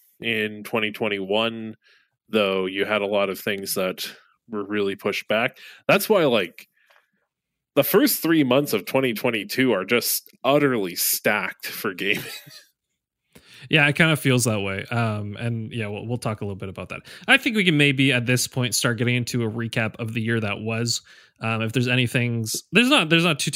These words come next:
Speaker 2: many things, but I do wanna mention kind of the big, uh, the big things that were announced. Um, I think maybe the first thing we can mention is the announcements of Pokemon Arceus and Pokemon Diamond and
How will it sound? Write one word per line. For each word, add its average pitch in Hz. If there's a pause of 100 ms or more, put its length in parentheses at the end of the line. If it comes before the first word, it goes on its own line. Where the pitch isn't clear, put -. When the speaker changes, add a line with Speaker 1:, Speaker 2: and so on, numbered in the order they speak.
Speaker 2:
many 135
things, 135
but 131
I -
do 156
wanna 160
mention 135
kind 143
of 127
the 127
big, 127 (840)
uh, 120 (240)
the 131
big 139
things 135
that 123
were 120
announced. 117 (120)
Um, 104 (1000)
I 123
think 135
maybe 131
the 123
first 131
thing 127
we 127
can 123
mention 123
is 117
the 120
announcements 117
of -
Pokemon 120
Arceus 113
and 117
Pokemon 113
Diamond 113
and 107